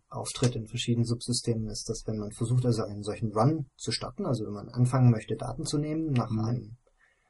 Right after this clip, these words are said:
Speaker 1: nachdem der Detektor ausgeschaltet war, also nachdem die Elektronik ausgeschaltet war,
Speaker 2: Ja.
Speaker 1: muss also die gesamte Elektronik initialisiert werden. Und wenn man sich vorstellt, das sind ganz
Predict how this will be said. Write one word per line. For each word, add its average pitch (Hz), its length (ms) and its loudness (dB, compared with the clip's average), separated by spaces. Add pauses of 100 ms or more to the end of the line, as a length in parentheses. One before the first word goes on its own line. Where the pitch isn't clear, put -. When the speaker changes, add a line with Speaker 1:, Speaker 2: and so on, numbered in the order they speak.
(180)
Speaker 1:
nachdem 110 260 -4
der 104 100 0
Detektor - 640 -8
ausgeschaltet 120 760 2
war, - 80 -12
also - 240 -14 (1040)
nachdem 113 280 -2
die 113 100 0
Elektronik - 500 4
ausgeschaltet 127 600 -2
war, 120 260 2 (180)
Speaker 2:
Ja. 104 440 -2 (120)
Speaker 1:
muss 117 540 -2
also 107 280 -6
die - 140 -6
gesamte 120 360 6
Elektronik 110 500 0
initialisiert 117 640 0
werden. 156 220 0
Und 117 120 0
wenn 101 80 -10
man 101 80 -10
sich 110 160 -8
vorstellt, 123 440 2
das - 200 -8 (140)
sind 113 200 -8
ganz - 420 -10